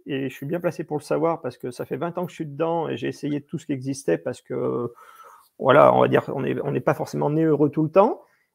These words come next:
Et il y a des moments, t'as des choses qui restent bloquées et que t'arrives pas à faire pour une seule et simple raison, c'est que celui qui ferme ou celui qui bloque, c'est toi.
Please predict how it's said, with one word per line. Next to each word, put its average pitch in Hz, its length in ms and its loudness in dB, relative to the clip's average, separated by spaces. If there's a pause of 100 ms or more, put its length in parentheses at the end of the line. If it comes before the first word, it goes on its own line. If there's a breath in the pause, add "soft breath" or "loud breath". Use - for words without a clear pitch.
(200)
Et 202 80 -6
il 135 60 0
y 147 40 4
a 147 40 2
des 139 100 4
moments, 165 320 4
t'as 170 120 0
des 147 100 2
choses 226 460 2
qui - 160 -6
restent 147 200 4
bloquées 185 480 4
et 180 60 0
que - 60 -18
t'arrives 151 280 0
pas 214 140 4
à 190 80 6
faire 208 400 2 (420)
pour 156 160 2
une 254 100 4
seule 240 380 2
et 165 60 -4
simple 233 320 -2
raison, 185 440 4 (680)
c'est - 240 2
que 165 60 -6
celui 262 300 2
qui 208 160 -4
ferme 196 400 0
ou 170 60 -10
celui 196 260 -2
qui 180 120 -2
bloque, 190 220 2
c'est 196 100 0
toi. - 240 -8